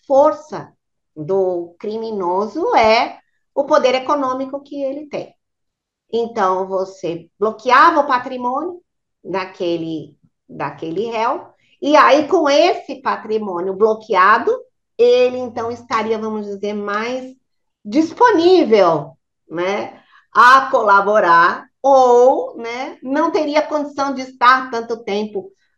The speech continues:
fugindo ou pe-, se perpetuando nas práticas, ou estaria depois se preso, mas animado, vamos dizer assim, a fazer uma delação premiada, tá? E aí, o que que acontece,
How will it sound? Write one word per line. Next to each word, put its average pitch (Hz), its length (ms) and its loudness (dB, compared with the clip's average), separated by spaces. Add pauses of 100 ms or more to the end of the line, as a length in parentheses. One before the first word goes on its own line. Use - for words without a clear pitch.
(140)
fugindo 208 840 0
ou 202 200 2
pe-, 208 120 -6
se 214 160 -10
perpetuando 214 920 -2
nas 180 320 -10
práticas, 208 880 -2
ou 233 220 2
estaria 214 540 -8
depois 190 440 -8
se 220 80 -14
preso, 190 600 -6 (420)
mas 240 380 -4
animado, 214 800 0 (220)
vamos 156 320 -12
dizer 160 320 -10
assim, 185 480 -12 (320)
a 247 220 0
fazer 226 680 -4
uma 208 300 -8
delação 202 480 -8
premiada, 196 640 -12 (480)
tá? 151 240 -10 (640)
E 311 100 -4
aí, 320 440 0
o 339 120 0
que 311 140 -14
que 349 100 -6
acontece, - 800 -6